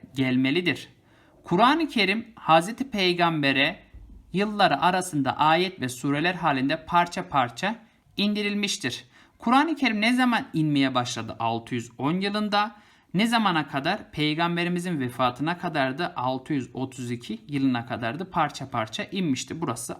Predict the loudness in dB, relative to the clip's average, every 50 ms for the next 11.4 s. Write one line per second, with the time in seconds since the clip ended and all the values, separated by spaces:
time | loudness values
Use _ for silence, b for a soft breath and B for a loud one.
0 | -2 -2 0 0 0 -4 -4 -4 -4 -4 -6 -6 -4 -2 -2 -2 -2 B B B
1 | B B B B B 2 4 4 4 4 2 -2 -6 -4 -4 -4 -6 -6 -6 -8
2 | -8 -6 -4 -4 -2 -2 -2 0 0 0 -2 -2 B B B B B B B B
3 | B 4 6 6 6 6 4 0 -2 -2 -2 -4 -2 -2 -2 -2 -2 -4 -8 -8
4 | -4 0 4 4 4 4 4 2 -4 -2 0 0 0 0 0 2 2 2 4 2
5 | 0 -2 -4 -8 -10 -4 0 2 2 2 2 2 2 2 2 2 0 -2 -2 -2
6 | -2 0 -2 -2 -2 0 2 2 2 0 -2 -4 -4 -4 -4 -4 -6 -8 -10 -8
7 | -8 -6 -4 -2 -2 -2 -2 -2 -4 -6 -8 -16 -20 -20 _ _ 0 2 2 2
8 | 2 0 -2 -2 -2 0 0 -2 -4 -4 -8 -14 -20 _ _ _ _ _ _ _
9 | _ _ _ _ 0 2 2 2 0 -2 -2 -2 0 0 -2 -2 B B B B
10 | B B B -6 -2 -2 -2 0 0 0 0 0 0 -2 -2 0 0 0 2 2
11 | 2 2 2 0 -2 -4 -4 -4